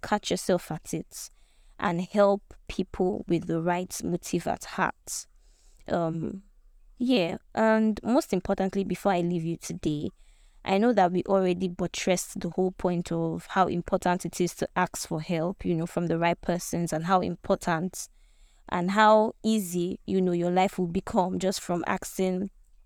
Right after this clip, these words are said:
the right people. It's also important that you, as much as you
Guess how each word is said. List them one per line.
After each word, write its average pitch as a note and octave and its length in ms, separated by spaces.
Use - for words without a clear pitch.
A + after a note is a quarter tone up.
the F3 180
right F3+ 300
people. F3 460
It's A3 160
also B3+ 180
important G3+ 640
that - 440
you, F3+ 520
as G3 140
much A#3+ 160
as F3+ 180
you F3+ 80